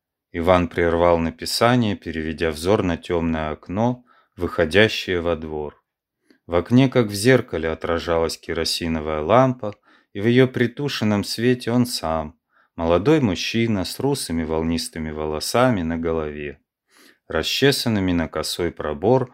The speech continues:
с полубакенбардами, безусый и безбородый.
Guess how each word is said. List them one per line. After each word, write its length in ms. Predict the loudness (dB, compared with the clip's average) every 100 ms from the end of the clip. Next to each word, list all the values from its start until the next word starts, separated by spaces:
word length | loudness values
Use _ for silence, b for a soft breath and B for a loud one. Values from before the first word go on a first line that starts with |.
| b
с 120 | -20 -6
полубакенбардами, 1400 | 2 4 4 0 -2 -4 -2 -2 -4 -6 -12 -16 -20 _ b b b
безусый 640 | -2 2 2 2 0 -2
и 220 | -2 -4
безбородый. 880 | -4 -4 -4 -4 -4 -6 -10 -16 _